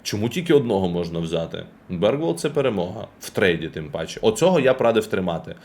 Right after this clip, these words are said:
Так, е, тепер пакетик за сезони. Тут одна карта.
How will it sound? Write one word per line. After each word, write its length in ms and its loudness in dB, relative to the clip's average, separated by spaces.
Так, 340 2
е, 200 4
тепер 360 0
пакетик 460 -4
за 320 2
сезони. 580 -2
Тут 260 -8
одна 680 0
карта. 680 -2